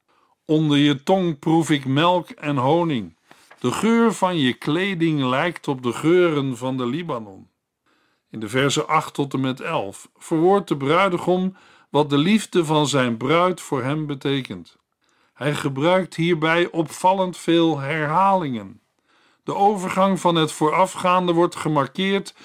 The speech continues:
door de oproep van vers acht. De bruidegom nodigt zijn bruid uit met hem mee te komen, van de Libanon af, ver weg van de bergachtige woestenij en gevaarlijke plaatsen waar wilde dieren wonen.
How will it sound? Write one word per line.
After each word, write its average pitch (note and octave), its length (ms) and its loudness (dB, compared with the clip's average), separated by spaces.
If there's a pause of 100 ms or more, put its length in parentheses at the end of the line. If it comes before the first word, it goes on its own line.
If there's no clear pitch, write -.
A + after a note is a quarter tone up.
(160)
door E3 200 4
de D#3 120 -2
oproep D3+ 480 0
van C#3 280 -2
vers D3+ 300 -2
acht. - 460 -8 (540)
De G2+ 140 -10
bruidegom F3 840 0
nodigt E3 520 0
zijn C#3+ 320 -2
bruid D3+ 420 -4
uit C#3 400 -6
met A#2+ 200 -6
hem A2+ 200 -4
mee D#3+ 260 -6
te C#3 120 -18
komen, F#2+ 420 -8 (480)
van B2+ 300 -4
de A2+ 80 0
Libanon B2+ 600 -2
af, F2 340 -14 (240)
ver F3+ 480 2
weg E3+ 320 0
van C#3+ 200 -2
de B2+ 100 -2
bergachtige D#3 920 0
woestenij D#3 800 -2 (280)
en C#3+ 160 -2
gevaarlijke E3 720 -2
plaatsen D3+ 640 0
waar B2 240 2
wilde C#3 400 -2
dieren D#3 380 -6
wonen. F#2+ 420 -10